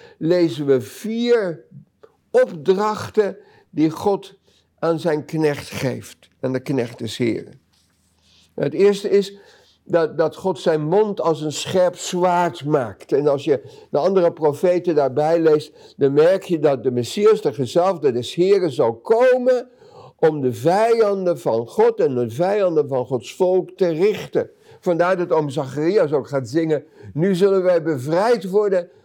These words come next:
van alle mensen die ons haten. Nu zullen wij bevrijd worden van al onze vijanden." En als we de Heer Jezus zien komen in het laatste Bijbelboek, Openbaring negentien,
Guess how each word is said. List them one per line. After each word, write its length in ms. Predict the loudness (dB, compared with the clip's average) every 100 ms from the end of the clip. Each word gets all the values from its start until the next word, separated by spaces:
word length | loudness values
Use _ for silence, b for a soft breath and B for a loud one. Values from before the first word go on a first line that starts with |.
| _
van 300 | -2 -2 0
alle 260 | 0 0
mensen 340 | 0 -2 -2 -2
die 120 | -2
ons 140 | -2
haten. 380 | -4 -4 -2 -2
Nu 180 | 0 2
zullen 240 | 2 2
wij 160 | 2 0
bevrijd 560 | -2 -4 -2 0 0 0
worden 400 | -2 0 -2 -4 b b
van 280 | _ -2 0
al 220 | 0 0
onze 300 | 0 -2 -6
vijanden." 760 | -4 -4 -4 -4 -4 -8 -16 -20 _ _ _ _ B -18 -16 -8
En 120 | 0
als 140 | 0 2
we 80 | 2
de 80 |
Heer 180 | 2 4
Jezus 380 | 2 2 -2 -4
zien 220 | -2 -2
komen 540 | 0 2 2 2 2 2
in 80 |
het 100 | 0
laatste 380 | 0 -2 -2 -2
Bijbelboek, 560 | 0 0 0 0 -2 0
Openbaring 640 | 0 -2 -4 -2 -2 -4
negentien, 760 | -2 2 0 -2 -4 -2 -2